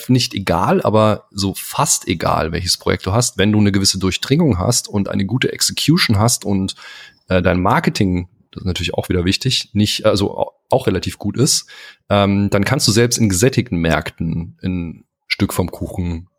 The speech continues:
letztlich abhaben und dadurch eben dein Projekt dann nachhaltig machen, ne? So, um jetzt mal wieder den Loop quasi nach vorne, vorne zu machen.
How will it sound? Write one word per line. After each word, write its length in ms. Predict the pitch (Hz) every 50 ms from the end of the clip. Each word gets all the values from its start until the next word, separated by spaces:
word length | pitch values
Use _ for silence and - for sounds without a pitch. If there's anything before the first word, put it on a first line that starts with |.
| _ _ -
letztlich 300 | 87 - - - - 87
abhaben 380 | 85 - - 85 - 85 -
und 180 | - 101 92 -
dadurch 300 | 107 120 135 131 123 -
eben 220 | - 110 120 120
dein 180 | 98 95 98 101
Projekt 340 | - - 95 98 104 - -
dann 240 | 117 110 110 117 120 -
nachhaltig 520 | 101 117 131 131 - 101 92 98 92 -
machen, 280 | - 90 - - - -
ne? 120 | 110 127
So, 100 | 107 87
um 220 | 85 90 - 87
jetzt 140 | 85 80 -
mal 100 | - 82
wieder 140 | 85 85 85
den 140 | 82 85 87
Loop 240 | 90 92 98 - -
quasi 240 | - - 92 87
nach 100 | 90 87
vorne, 460 | - - - 95 92 90 85 85 80 - _ - - - _
vorne 300 | - - - 95 90 87
zu 120 | - - 90
machen. 320 | 82 82 80 85 87 82